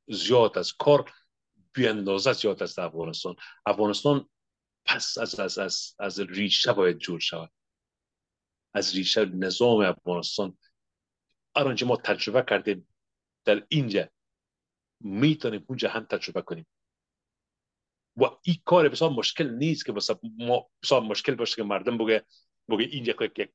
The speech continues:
محیط بسیار دیگه است. ما از چی سخن می‌گیم؟ ما از فرهنگ سخن می‌گیم، ما از انسانیت سخن می‌گیم، ما از همدلی سخن می‌گیم که با همدلی می‌تونیم کار کنیم،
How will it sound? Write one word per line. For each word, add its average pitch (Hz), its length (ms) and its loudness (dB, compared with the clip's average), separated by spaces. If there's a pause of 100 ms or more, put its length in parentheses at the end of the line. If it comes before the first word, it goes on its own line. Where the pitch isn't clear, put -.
محیط 117 460 -2 (240)
بسیار 117 280 4
دیگه 98 280 -2
است. - 160 -8 (560)
ما 156 460 0 (260)
از 120 180 -8
چی - 220 -6
سخن 110 360 -8
می‌گیم؟ 90 340 -6
ما 127 160 2
از - 120 -4
فرهنگ 120 400 -6
سخن 95 280 -8
می‌گیم، 87 360 -6 (340)
ما 131 180 6
از 117 100 0
انسانیت 107 580 -4
سخن - 260 -2
می‌گیم، 82 340 -8 (960)
ما 123 160 6
از 104 100 2
همدلی 110 480 0
سخن 87 340 -6
می‌گیم 82 340 -12 (640)
که 123 80 2
با 117 100 4
همدلی 113 480 2
می‌تونیم 98 340 -2
کار 87 240 -2
کنیم، 80 240 -12